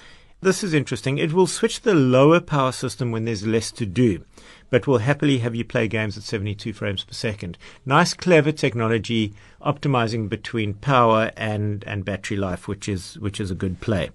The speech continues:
Impressive screen, thin bezels, and the screen will backbend to nearly flat.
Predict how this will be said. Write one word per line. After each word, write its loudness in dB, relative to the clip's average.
Impressive 2
screen, 4
thin 4
bezels, 6
and 0
the 0
screen 2
will 6
backbend 0
to -6
nearly 2
flat. -4